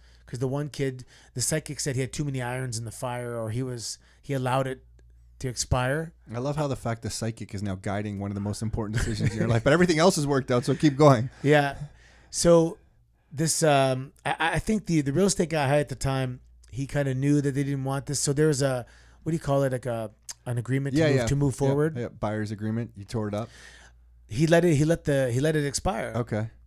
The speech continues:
Speaker 1: And, uh, and that's how it went. So anyway, I found this new real estate agent, this older guy, seventy-seven. He was, uh, he found this building that was unfinished. So it was just a shell of a building, dirt floors. I don't think even had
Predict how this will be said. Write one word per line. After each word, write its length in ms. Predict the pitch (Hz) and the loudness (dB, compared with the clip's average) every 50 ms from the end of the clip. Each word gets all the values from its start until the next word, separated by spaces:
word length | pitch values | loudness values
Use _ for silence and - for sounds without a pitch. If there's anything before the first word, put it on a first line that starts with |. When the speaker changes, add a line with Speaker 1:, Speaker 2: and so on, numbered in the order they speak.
| - - - - - | -20 -20 -20 -16 -10
Speaker 1:
And, 320 | 127 123 123 123 123 120 123 | -8 -6 -6 -6 -6 -6 -6
uh, 340 | 123 120 120 120 117 120 135 | -6 -6 -6 -6 -6 -6 -4
and 140 | 131 123 131 | -4 -4 -4
that's 160 | 135 127 - | -4 -2 -2
how 180 | 131 123 120 | -2 -2 -2
it 60 | 117 117 | -2 -4
went. 220 | 127 127 120 - | -4 -6 -6 -2
So 80 | - 151 | -2 0
anyway, 220 | 175 190 175 160 | 0 2 2 2
I 20 | 139 | 2
found 200 | - 165 165 156 | 2 0 0 -2
this 120 | 143 120 | -2 0
new 100 | 160 170 165 | 0 2 2
real 120 | 165 165 | 2 2
estate 220 | 151 - - 147 | 0 0 -2 -4
agent, 200 | 147 135 131 143 | -4 -4 -4 -6
this 120 | 139 117 - - | -6 -6 -6 -4
older 260 | 156 151 151 139 143 | -4 -4 -4 -4 -6
guy, 200 | 123 135 123 120 | -6 -6 -8 -8
seventy-seven. 760 | - - 156 147 147 147 135 - - 147 139 135 127 117 - - - _ _ - _ _ _ _ | -6 -6 -6 -6 -6 -8 -8 -6 -4 -4 -4 -6 -8 -12 -14 -18 -20 _ _ -20 _ _ _ _
He 80 | - 139 | -6 -4
was, 240 | 139 139 127 117 127 | -2 -2 -2 -2 -2
uh, 400 | 131 127 123 120 120 113 110 110 - _ _ _ _ _ _ _ _ _ _ - | -2 -2 -2 -4 -6 -6 -8 -10 -16 _ _ _ _ _ _ _ _ _ _ -4
he 180 | 135 123 147 156 | -2 0 0 0
found 320 | - - 143 143 143 139 | 0 0 0 0 -2 -2
this 140 | 143 131 - | -4 -4 -2
building 400 | - 180 214 220 139 113 107 - _ _ _ _ _ _ _ _ _ _ _ _ _ _ | -2 -2 -2 -2 -4 -10 -12 -16 _ _ _ _ _ _ _ _ _ _ _ _ _ _
that 200 | - 127 139 139 | -4 -4 -4 -4
was 360 | 135 131 127 131 127 123 110 - - | -2 -2 -2 -2 -2 -4 -6 -6 -4
unfinished. 640 | 147 156 147 - 165 156 135 117 104 - - - - | -2 -2 0 0 0 0 -2 -4 -8 -10 -14 -16 -14
So 220 | - - - 135 135 | -12 -8 -6 -4 -4
it 20 | |
was 120 | 123 117 | -2 -2
just 180 | 143 165 - - | -2 -2 -2 -2
a 20 | |
shell 480 | 107 - - - 156 147 131 131 143 143 | -2 0 0 2 2 2 2 2 0 0
of 80 | 135 123 | 0 -2
a 60 | 127 | -2
building, 360 | 117 131 131 123 131 131 123 | 0 0 0 0 -2 -4 -4
dirt 200 | 113 139 147 143 | -2 -4 -4 -4
floors. 520 | - - 135 127 131 131 131 127 120 - - - - - - - - | -6 -6 -4 -2 -2 -4 -4 -6 -8 -12 -14 -16 -20 -20 -18 -8 -4
I 60 | 127 | -4
don't 160 | 135 147 135 | -4 -2 -4
think 120 | 151 143 139 | -4 -6 -6
even 160 | 131 139 120 | -4 -4 -4
had 260 | 120 120 120 117 110 | -4 -4 -4 -6 -8